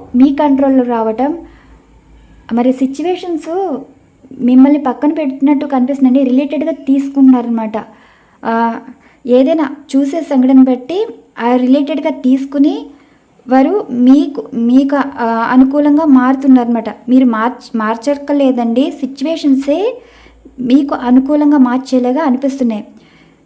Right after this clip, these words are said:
ఇప్పుడు మీ నుండి దూరం అయిపోవాలి అంటే వీరికి ఫ్రీడమ్ లైఫ్ కావాలి, మీతో ఉంటే, ఆ, వారికి నచ్చేది కాదు. గతంలోని సంతోషం ఉండేది కానీ కొంచెం కొంచెంగా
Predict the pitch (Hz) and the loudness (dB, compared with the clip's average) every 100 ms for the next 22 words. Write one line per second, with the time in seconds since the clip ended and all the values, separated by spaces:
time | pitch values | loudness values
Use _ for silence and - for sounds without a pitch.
0 | - 262 285 294 294 277 277 285 285 269 | -4 0 2 4 6 6 6 4 2 2
1 | 285 294 285 277 269 254 254 240 240 254 | 4 4 2 2 0 2 0 -2 0 0
2 | 320 277 269 262 240 233 269 277 277 277 | 2 0 0 -2 -2 2 2 2 0 -2
3 | 262 247 240 240 240 240 254 277 269 254 | -2 0 0 -2 -2 -2 0 2 2 2
4 | 285 370 - - - _ - 233 233 247 | 0 -4 -10 -20 -20 _ -6 -4 0 0
5 | 254 240 226 - 285 285 254 220 - 220 | 0 -2 -4 -2 0 0 0 -2 -4 -4
6 | 220 254 285 311 339 415 - 254 277 302 | -2 -2 0 0 -2 -6 -4 -2 -2 -4
7 | 330 302 320 302 311 415 453 - 302 302 | 0 0 0 -4 -4 -6 -12 -8 -4 -2
8 | 339 359 359 359 370 | -2 -4 -6 -6 -6